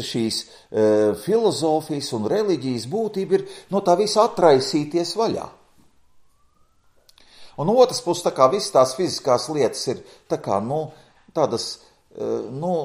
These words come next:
nicināmas, vispār, citi atkal saka, viņām vispār nav par ko to uztraukties, tad, e,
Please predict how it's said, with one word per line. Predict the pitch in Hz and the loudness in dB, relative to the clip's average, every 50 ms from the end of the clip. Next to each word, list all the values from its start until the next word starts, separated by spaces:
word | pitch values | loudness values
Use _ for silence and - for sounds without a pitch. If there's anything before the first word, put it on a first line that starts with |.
| 117 131 135 131 143 147 | -6 -10 -12 -10 -6 -4
nicināmas, | 190 240 226 - - 196 185 185 180 175 170 165 165 156 170 | -4 -4 -4 -2 -2 -2 -2 0 0 0 0 0 -2 -4 -6
vispār, | 180 180 - - 147 143 135 123 - - 131 | -6 -6 -2 2 2 2 2 0 -6 -14 -12
citi | 127 - - 185 185 - 135 | -6 -4 -2 -2 2 2 2
atkal | 127 - 123 123 120 | 2 2 0 0 0
saka, | - 151 139 - | 0 -4 -4 -4
viņām | 143 139 127 127 165 | -4 -4 -2 -2 -2
vispār | 170 - - 131 127 147 | -4 0 0 0 2 2
nav | 175 160 - - | -2 -4 -2 -2
par | 196 185 - | -2 -2 0
ko | 151 139 135 | -2 -2 -2
to | - 156 190 | -2 -4 -4
uztraukties, | 202 - - 214 208 202 208 - 208 190 190 196 - - - - - - _ _ | -6 -4 -2 -2 -2 -2 -2 -2 -2 -2 -2 -4 -10 -18 -20 -20 -20 -20 _ _
tad, | 185 180 147 135 - - _ - | -4 -4 -4 -6 -12 -20 _ -12
e, | 113 113 107 107 | -8 -6 -4 -4